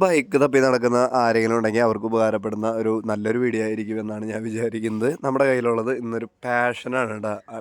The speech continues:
പാഷൻ പ്രോയാണ് നമ്മുടെ കയ്യിലുള്ളത്. വണ്ടി കാണുമ്പോൾ തന്നെ നിങ്ങൾക്ക് മനസ്സിലാവുന്നുണ്ടാവും വിചാരിക്കുന്നത്. നല്ല ലുക്കായിട്ട് തന്നെ ഇരിക്കുകയാണ്. അപ്പോൾ എല്ലാ കൂട്ടുകാർക്കും നമ്മുടെ ഈ ചെറിയ വീഡിയോയിലേക്ക് ഒരു വലിയ സ്വാഗതം.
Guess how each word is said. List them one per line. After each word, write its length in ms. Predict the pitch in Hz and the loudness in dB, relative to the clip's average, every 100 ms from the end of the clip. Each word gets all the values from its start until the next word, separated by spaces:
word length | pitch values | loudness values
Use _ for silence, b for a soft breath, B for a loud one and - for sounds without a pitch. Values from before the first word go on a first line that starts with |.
| - | -6
പാഷൻ 400 | 113 113 - 120 123 - | -2 -2 -4 -10 -10 -6
പ്രോയാണ് 540 | 113 110 123 113 113 127 117 | -2 -2 -2 -4 -6 -8 -10
നമ്മുടെ 220 | 107 104 | -8 -6
കയ്യിലുള്ളത്. 440 | 107 104 104 104 165 - b b b - | -6 -6 -6 -4 -4 -6 b b b -4
വണ്ടി 160 | 123 131 | -2 0
കാണുമ്പോൾ 300 | 147 135 131 135 | 2 0 0 -2
തന്നെ 140 | 139 | 0
നിങ്ങൾക്ക് 220 | 143 123 135 | -2 -2 -2
മനസ്സിലാവുന്നുണ്ടാവും 680 | 135 120 113 113 127 127 117 | -2 0 0 0 0 -2 -2
വിചാരിക്കുന്നത്. 420 | 120 110 113 120 123 113 | -2 -4 -4 -6 -4 -6
നല്ല 400 | 110 110 117 120 117 | -4 -4 -4 -4 -6
ലുക്കായിട്ട് 420 | 113 - 117 113 | -10 -4 -2 -2
തന്നെ 120 | 117 113 | -2 -2
ഇരിക്കുകയാണ്. 340 | 107 110 107 117 | 0 -2 -2 -6
അപ്പോൾ 140 | 117 143 | -6 -2
എല്ലാ 160 | 135 135 147 | 0 0 0
കൂട്ടുകാർക്കും 520 | 143 127 117 113 160 - | 2 4 4 0 -6 -6
നമ്മുടെ 200 | 160 156 123 | -4 0 0
ഈ 40 | 117 | 0
ചെറിയ 140 | 110 107 | 0 0
വീഡിയോയിലേക്ക് 480 | 101 104 101 101 147 113 | -2 -2 -4 -4 -8 -8
ഒരു 80 | 101 98 | -6 -6
വലിയ 400 | 98 101 107 120 | -6 -10 -8 -6
സ്വാഗതം. 360 | 123 104 98 101 | -2 -2 -4 -10